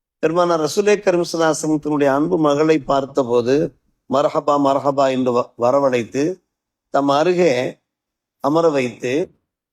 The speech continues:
ஒரு ரகசியத்தை காதிலே சொல்லிய போது நாம் கேள்விப்பட்ட ஒரு விஷயம்தான். இந்த ரகசியத்தை கேட்ட மாத்திரத்திலே கோவென அழ ஆரம்பித்து விடுகிறார்கள் ஃபாத்திமா ரலியல்லாஹு அன்ஹா அவர்கள்.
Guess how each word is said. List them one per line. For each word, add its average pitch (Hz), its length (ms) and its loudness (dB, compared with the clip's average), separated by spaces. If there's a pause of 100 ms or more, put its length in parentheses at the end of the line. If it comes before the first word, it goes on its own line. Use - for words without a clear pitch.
(880)
ஒரு 147 280 2
ரகசியத்தை 180 760 2
காதிலே 165 460 2
சொல்லிய 143 400 -2
போது 127 560 -2
நாம் 143 280 -2
கேள்விப்பட்ட 147 560 0
ஒரு 123 160 -2
விஷயம்தான். 117 760 -8 (480)
இந்த 131 240 0
ரகசியத்தை 180 720 0
கேட்ட 185 380 0
மாத்திரத்திலே 170 680 0 (120)
கோவென 185 540 2
அழ 143 280 2
ஆரம்பித்து 151 500 0
விடுகிறார்கள் 131 540 2 (400)
ஃபாத்திமா 147 420 0
ரலியல்லாஹு 123 480 0
அன்ஹா 104 260 -4
அவர்கள். 87 300 -14